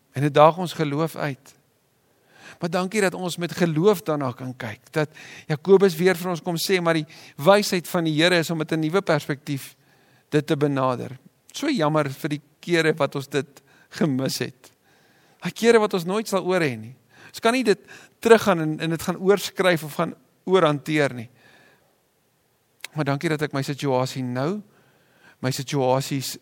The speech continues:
in die week en in die maande wat kom, vol rustigheid kan hanteer. Met 'n vrede wat alle verstand te bowe gaan, Here, omdat U deur U woord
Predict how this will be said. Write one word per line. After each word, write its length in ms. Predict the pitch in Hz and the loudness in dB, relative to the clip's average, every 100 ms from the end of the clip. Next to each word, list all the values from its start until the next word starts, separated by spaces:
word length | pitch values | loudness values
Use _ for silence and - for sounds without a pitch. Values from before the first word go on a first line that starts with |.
| 147 | -8
in 80 | 135 | -6
die 100 | 113 113 117 | -6 -10 -6
week 400 | 147 214 - - _ - | -2 -2 -2 -20 _ -10
en 160 | 139 131 | -8 -6
in 40 | 123 | -6
die 140 | 120 - - - - - | -8 -10 -20 -20 -20 -8
maande 460 | 123 139 190 214 202 | -2 2 2 0 -2
wat 200 | 190 - | -4 -4
kom, 240 | 208 208 202 _ _ _ _ _ _ _ - - | -6 -6 -8 _ _ _ _ _ _ _ -8 0
vol 220 | 240 208 | 2 4
rustigheid 500 | 147 139 156 139 123 | 2 0 -2 -2 -4
kan 160 | - 120 | -4 -6
hanteer. 400 | 110 110 104 - - _ _ _ _ - - | -8 -10 -12 -14 -18 _ _ _ _ -20 -4
Met 160 | 196 196 | -2 0
'n 60 | |
vrede 420 | 196 - 220 233 214 | 0 -2 0 4 4
wat 160 | 190 | 4
alle 240 | 175 185 208 | 4 4 2
verstand 400 | 185 - 156 139 | -2 -2 -4 -4
te 80 | |
bowe 280 | 139 139 135 | -4 -2 -2
gaan, 240 | 131 143 131 - - - - - | -2 -4 -6 -16 -20 -20 -14 -2
Here, 320 | 147 180 190 | 2 2 2
omdat 540 | 170 175 185 170 - - | -2 -4 -2 -2 -4 -8
U 320 | 175 180 190 | -6 -4 -4
deur 260 | 165 151 160 | -4 -2 -2
U 160 | 151 135 120 | -2 -6 -6
woord 320 | 135 165 160 | -4 -2 -4